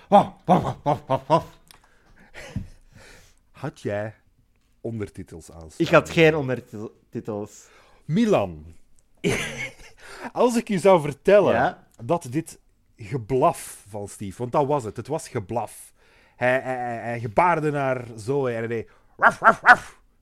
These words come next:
Speaker 2: klein gevaarlijk afval." Ik ga u nu een li-, een live reaction laten doen op wat
Speaker 1: Ja.
Speaker 2: de subtitles
Speaker 1: Oké.
Speaker 2: maakten van dat
Speaker 1: Stuur
Speaker 2: geblaf.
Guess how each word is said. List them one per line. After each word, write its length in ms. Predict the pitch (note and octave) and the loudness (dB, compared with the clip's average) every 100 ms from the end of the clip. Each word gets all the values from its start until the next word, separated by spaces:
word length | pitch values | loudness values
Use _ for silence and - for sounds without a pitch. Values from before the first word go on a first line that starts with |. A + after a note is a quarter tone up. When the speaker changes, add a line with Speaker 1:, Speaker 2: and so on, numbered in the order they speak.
| _ | _
Speaker 2:
klein 240 | D#3 D#3 | -2 -2
gevaarlijk 380 | C#3 C#3 C3+ B2+ | 0 -2 -2 -4
afval." 400 | A#2 - F2 - _ _ _ _ - | -8 -8 -10 -12 _ _ _ _ -12
Ik 200 | F3+ - | -10 -6
ga 160 | F3+ | -6
u 160 | D3 F#3+ | -4 -4
nu 440 | D#3+ D#3+ G#3+ F#4 _ _ _ - | -2 -2 -2 -4 _ _ _ -8
een 220 | D3 C#3+ | -4 -2
li-, 300 | D3 A#2 C3 | -4 -6 -6
een 180 | C#3+ C3+ | -2 2
live 240 | D3+ D#3 | 2 0
reaction 400 | B2+ B2+ - A#2 | -2 -4 -6 -10
laten 280 | G#2 G2+ - | -6 -6 -8
doen 220 | G2 G2 | -12 -12
op 220 | - G#2 - F2+ G2 | -10 -12 -12 -20 -10
wat 380 | G2+ A#2+ - - _ | -8 -8 -10 -20 _
Speaker 1:
Ja. 220 | A#2+ G2+ - _ - | -8 -8 -10 _ -12
Speaker 2:
de 100 | A#2 | -12
subtitles 720 | - A#2 - G2+ G2 - G2 | -8 -10 -10 -10 -10 -10 -12
Speaker 1:
Oké. 100 | G#2 | -6
Speaker 2:
maakten 300 | G2 F#2+ - | -6 -6 -12
van 160 | F#2+ F2+ | -16 -14
dat 100 | E2+ | -16
Speaker 1:
Stuur 280 | - A#2+ G2 | -8 -6 -4
Speaker 2:
geblaf. 540 | F#2 F2 F2 - - | -6 -8 -10 -16 -20